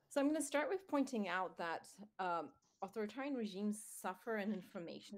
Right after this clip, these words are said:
deficit, okay? So in contrast to democracy, it's actually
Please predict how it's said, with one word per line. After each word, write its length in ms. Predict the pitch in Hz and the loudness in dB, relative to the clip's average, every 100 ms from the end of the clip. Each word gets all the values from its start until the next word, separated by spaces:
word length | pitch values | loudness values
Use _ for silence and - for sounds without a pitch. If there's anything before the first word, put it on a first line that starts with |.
| 190 | -6
deficit, 640 | 196 208 226 214 269 - - _ _ - | -6 -6 -10 -4 -4 -6 -16 _ _ -18
okay? 340 | 180 190 226 254 | -8 -6 -6 -8
So 180 | - 214 | -6 -4
in 80 | 202 | -2
contrast 420 | 262 277 277 - | -4 -2 -4 -6
to 60 | 202 | -8
democracy, 760 | 185 196 214 220 - 175 180 _ _ _ 180 | -6 -6 -6 -10 -10 -10 -10 _ _ _ -8
it's 140 | 180 | -4
actually 380 | 240 - 254 | -6 -4 -8